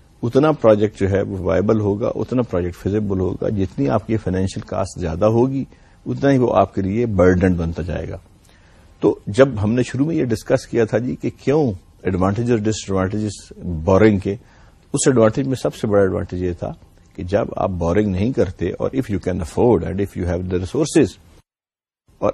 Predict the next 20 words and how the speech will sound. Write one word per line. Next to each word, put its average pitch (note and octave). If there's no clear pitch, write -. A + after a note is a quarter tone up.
اپنے F3+
سرمایہ F#2
کو G2
آگے F#2+
لا E2+
کے -
ایک -
پروجیکٹ F2+
کو F2+
آپ E2
لگاتے E2+
ہیں F#2+
تو -
اس -
میں G#2+
پھر -
جو F2+
یہ A2
فیکٹر F2+
ہے F2